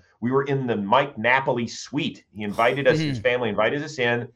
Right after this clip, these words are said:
Speaker 1: next to a bunch of Cubs executives' families. And when they gave it up, I blacked out and started screaming at the top of my lungs, "That's what you fucking get for bringing in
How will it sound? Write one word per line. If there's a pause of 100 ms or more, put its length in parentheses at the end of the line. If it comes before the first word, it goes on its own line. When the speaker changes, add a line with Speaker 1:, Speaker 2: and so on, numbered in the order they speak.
(300)
Speaker 1:
next
to
a
bunch
of
Cubs
executives'
families. (360)
And
when
they
gave
it
up,
I
blacked
out
and
started
screaming
at
the
top
of
my
lungs, (320)
"That's
what
you (200)
fucking
get (240)
for
bringing
in